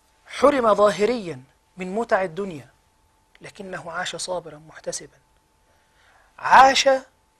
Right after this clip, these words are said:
على دينه مستمسكاً بكتاب ربه وسنة نبيه، عاش عبداً لربه. نعم، حرم الدنيا،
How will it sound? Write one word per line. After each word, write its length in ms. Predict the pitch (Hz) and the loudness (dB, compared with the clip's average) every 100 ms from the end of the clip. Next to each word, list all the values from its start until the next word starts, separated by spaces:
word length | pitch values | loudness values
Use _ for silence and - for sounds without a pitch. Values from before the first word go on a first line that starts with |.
| - | -8
على 480 | 151 185 214 208 196 | 2 4 4 0 -2
دينه 400 | 196 208 160 113 _ _ _ _ _ _ - | -6 -8 -10 -16 _ _ _ _ _ _ -16
مستمسكاً 840 | 165 - 220 202 - - 147 127 _ _ _ _ | -12 -4 -4 -4 -10 -14 -18 -20 _ _ _ _
بكتاب 420 | 170 - 190 180 160 | -20 -8 2 2 2
ربه 400 | 165 - 139 151 | -8 -10 -18 -14
وسنة 360 | 147 170 160 160 | -14 -14 -16 -16
نبيه، 460 | 156 160 147 135 _ _ _ _ _ _ _ _ _ - | -18 -18 -20 -20 _ _ _ _ _ _ _ _ _ -2
عاش 380 | 196 247 - | 4 4 4
عبداً 360 | 196 220 226 175 | 0 -2 -2 -6
لربه. 480 | 160 165 180 139 131 _ _ _ _ _ _ _ _ _ _ _ _ - | -4 -2 -2 -4 -20 _ _ _ _ _ _ _ _ _ _ _ _ 2
نعم، 280 | 277 277 220 | 4 4 0
حرم 320 | - 254 202 | 0 2 0
الدنيا، 500 | 170 208 185 131 | -4 -6 -8 -14